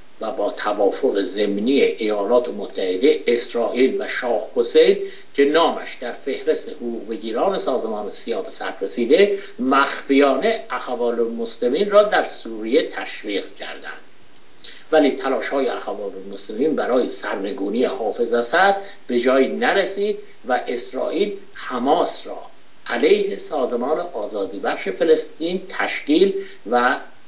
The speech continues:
تشویق کرد. همین حماسی که امروز گاهی اوقات به صورت مصلحت جویانی به جان خود اسرائیل میفته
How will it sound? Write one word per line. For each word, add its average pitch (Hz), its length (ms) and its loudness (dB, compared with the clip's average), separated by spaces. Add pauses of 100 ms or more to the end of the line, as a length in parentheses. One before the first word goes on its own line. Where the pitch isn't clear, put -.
تشویق 151 640 2 (180)
کرد. - 100 -14 (460)
همین 143 360 -4
حماسی 131 520 -2
که 143 360 2
امروز 110 420 2
گاهی 127 320 4
اوقات 123 480 4 (440)
به 147 100 0
صورت 151 360 4
مصلحت 120 640 -2
جویانی 113 600 2
به 135 140 0
جان 127 280 2
خود 135 220 0
اسرائیل 117 560 0
میفته 156 600 6